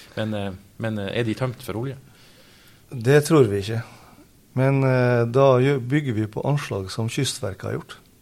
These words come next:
Speaker 2: Og, eh, ifølge anslag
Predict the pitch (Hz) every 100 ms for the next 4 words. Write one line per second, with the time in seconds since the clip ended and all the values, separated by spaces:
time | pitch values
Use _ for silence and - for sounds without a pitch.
0 | _ _ _ _ - - - _ 110 110
1 | 113 117 120 120 - 143 123 117 135 -
2 | 110 95